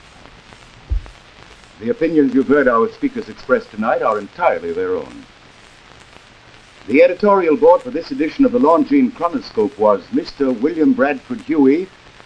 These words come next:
and, uh, Mister Richard Waddell, management editor of Business Week magazine.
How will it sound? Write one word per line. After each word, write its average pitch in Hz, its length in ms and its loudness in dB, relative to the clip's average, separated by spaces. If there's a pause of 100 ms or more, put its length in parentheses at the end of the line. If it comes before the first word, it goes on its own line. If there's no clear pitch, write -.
(140)
and, 95 520 -10
uh, 87 180 -2 (760)
Mister 208 240 -4
Richard 151 320 2
Waddell, 170 500 2
management 110 500 -4
editor 139 320 0
of 135 140 0
Business 160 360 -4
Week 156 220 -4
magazine. 151 640 -2